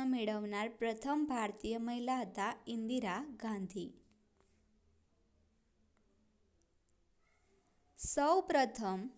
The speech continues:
ભારત રત્ન એવોર્ડથી કોને નવાજવામાં આવ્યા હતા? તો સૌ પ્રથમ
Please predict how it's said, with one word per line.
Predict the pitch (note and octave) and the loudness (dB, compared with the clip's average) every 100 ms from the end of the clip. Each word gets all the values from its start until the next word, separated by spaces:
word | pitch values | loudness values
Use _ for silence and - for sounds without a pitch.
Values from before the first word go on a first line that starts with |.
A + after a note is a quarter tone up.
| - | -14
ભારત | F#3+ A3 B3+ B3 C4 E4+ E4+ | -8 -2 4 6 6 4 2
રત્ન | D4+ - C4+ C4+ C#4+ - | 0 0 0 -2 0 -2
એવોર્ડથી | A3 A3 B3 C4 C4 G#3+ F#3+ B3+ - - - _ _ - | -2 2 4 4 2 -4 -4 -4 -10 -20 -20 _ _ -4
કોને | C4+ B3+ B3+ D4 F4 | 4 6 6 2 4
નવાજવામાં | C#4 A3+ A3 C4 C4 A3+ G#3 F#3+ G3 D4+ - - | 2 2 4 2 2 -2 -2 -2 -2 -6 -10 -4
આવ્યા | A3+ G#3 F#3+ G3 | -2 0 0 -2
હતા? | G#3 F#3 F3+ E3+ - _ _ - - _ _ _ _ _ _ - | -4 -4 -6 -6 -14 _ _ -20 -20 _ _ _ _ _ _ -6
તો | A#3+ | -2
સૌ | B3+ - C#4+ E4 | -2 2 4 4
પ્રથમ | D#4 B3+ A#3+ G#3+ G3+ | 2 0 -2 -6 -6